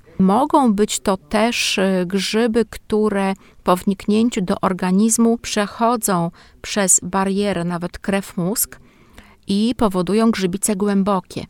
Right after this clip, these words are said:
czyli grzybice narządowe. Niestety są też takie gatunki, które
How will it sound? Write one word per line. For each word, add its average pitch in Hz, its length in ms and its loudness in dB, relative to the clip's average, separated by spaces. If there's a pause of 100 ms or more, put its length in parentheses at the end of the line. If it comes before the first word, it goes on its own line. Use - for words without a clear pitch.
(120)
czyli 180 300 -8
grzybice 190 680 -2
narządowe. 190 760 0 (600)
Niestety 202 880 0 (380)
są 214 280 -2
też 226 160 -6
takie 220 320 -6
gatunki, 202 720 -4
które 190 760 -6